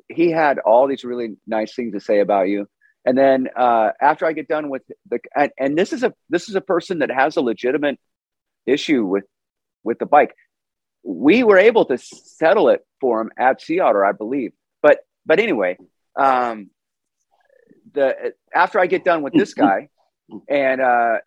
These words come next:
it was a very good conversation, uh, e-, in spite of the problem he's having. And, um, and then I, I talked to two other people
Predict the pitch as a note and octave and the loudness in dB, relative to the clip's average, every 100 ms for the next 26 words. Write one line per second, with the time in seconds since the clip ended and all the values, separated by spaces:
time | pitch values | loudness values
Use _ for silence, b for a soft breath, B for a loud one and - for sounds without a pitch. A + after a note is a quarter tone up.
0 | - E3 E3+ D#3+ D#3 F#3 D#3+ D#3 D3 C3+ | -10 -10 -10 -2 0 0 0 -4 -2 -4
1 | A#2+ - F#2+ - A2+ G#2+ - _ G#2+ G2+ | -4 -8 -10 -8 -12 -12 -18 _ -2 0
2 | F#2+ E2+ - C3 B2 A#2 - A#2 B2+ G#2 | 0 -2 -4 -4 -4 -6 0 2 2 -2
3 | A2 - G#2 F#2+ F#2+ F#2 F#2 E2 F2+ - | -6 -2 -2 -2 -4 -10 -6 -6 -8 -16
4 | _ _ _ - C3 A#2+ A#2 A#2 A2+ G#2+ | _ _ _ 0 2 2 4 4 4 0
5 | G2+ - _ _ _ _ _ _ _ - | -4 -14 _ _ _ _ _ _ _ -6
6 | C#3 D3+ C#3 - _ B2+ - D3+ D3+ C#3+ | 0 0 0 -6 _ -6 0 0 0 -4
7 | - F3 D#3+ G3 F#3 - A#2 - G2+ C3 | -8 -2 0 0 -2 -6 -10 -6 -6 -6